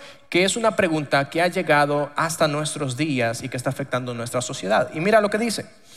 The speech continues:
Unos fariseos se acercaron y trataron de tenderle una trampa con la siguiente pregunta.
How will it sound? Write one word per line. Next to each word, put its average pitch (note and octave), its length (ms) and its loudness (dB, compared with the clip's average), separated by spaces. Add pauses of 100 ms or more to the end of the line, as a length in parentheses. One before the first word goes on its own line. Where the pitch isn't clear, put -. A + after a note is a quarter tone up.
(300)
Unos D4 260 4
fariseos A#3 540 4
se - 140 2
acercaron A3 640 4
y A3+ 60 -2
trataron G#3+ 460 2
de G3 80 2
tenderle F#3+ 560 2
una G3 300 0
trampa D3+ 600 2
con D3+ 120 0
la D3+ 80 0
siguiente A#2+ 460 -4
pregunta. E3+ 480 -4